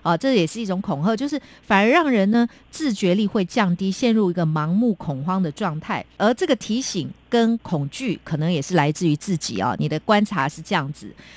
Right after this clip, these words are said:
那么另外呢，就是来自于外的这个报道跟传说，所以你也说你觉得呢，必须要了解自己，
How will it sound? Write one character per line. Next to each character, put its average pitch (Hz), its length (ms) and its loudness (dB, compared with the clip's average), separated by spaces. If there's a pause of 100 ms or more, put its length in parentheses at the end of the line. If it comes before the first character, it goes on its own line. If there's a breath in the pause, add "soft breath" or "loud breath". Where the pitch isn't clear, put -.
(120 loud breath)
那 254 100 -2
么 226 220 2
另 269 180 0
外 240 220 2
呢， 175 180 0
就 196 100 -8
是 202 140 -6
来 165 180 2
自 196 160 -6
于 160 120 0
外 170 280 2
的 139 140 -6
这 151 80 -8
个 - 80 -12
报 175 240 2
道 131 160 -4
跟 170 220 -2
传 131 280 -6
说， 165 320 -2 (200 loud breath)
所 - 180 0
以 233 60 4
你 180 160 2
也 160 100 -2
说 170 240 -4
你 156 100 -4 (140)
觉 165 180 -4
得 175 140 -2
呢， 165 140 -2
必 214 160 -4
须 214 120 -4
要 202 120 4
了 160 220 2
解 190 200 0
自 214 180 -10
己， 135 320 -12